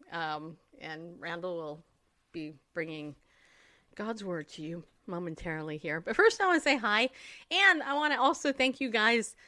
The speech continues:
um, for coming in last night to, to listen to Todd Hampson and me talking about his book, The Nonprofit's Guide to the Book of Revelation. Super happy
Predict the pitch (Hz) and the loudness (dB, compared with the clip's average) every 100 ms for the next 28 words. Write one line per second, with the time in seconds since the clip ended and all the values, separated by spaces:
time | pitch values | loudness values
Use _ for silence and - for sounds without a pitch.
0 | - - 208 202 196 202 - 233 320 285 | -20 -4 0 0 -2 -4 -4 -2 0 2
1 | 277 254 233 240 - 240 254 214 - 214 | 2 2 2 2 0 0 0 0 -2 -2
2 | 196 190 - 196 214 220 247 220 - 233 | -2 -6 -4 -2 -2 -2 -2 -4 -4 -4
3 | 208 196 233 214 214 208 220 214 - 233 | -4 -4 -4 -2 -2 -2 -4 -4 -4 -2
4 | 220 185 160 190 208 208 - 196 196 190 | 0 -2 -4 -2 -2 -2 0 -2 0 -2
5 | 180 202 - 208 202 175 180 180 - 180 | -2 -6 -2 -4 -2 -4 -2 -2 0 -2
6 | 175 - 180 185 170 170 190 185 160 180 | -2 -4 -2 -2 -4 -6 -4 -4 -2 0
7 | 170 165 208 220 240 220 214 - - - | 0 0 0 0 0 -2 -4 -12 -20 -20
8 | - - 370 302 247 254 254 - 254 240 | -6 2 4 4 2 4 0 0 -4 -6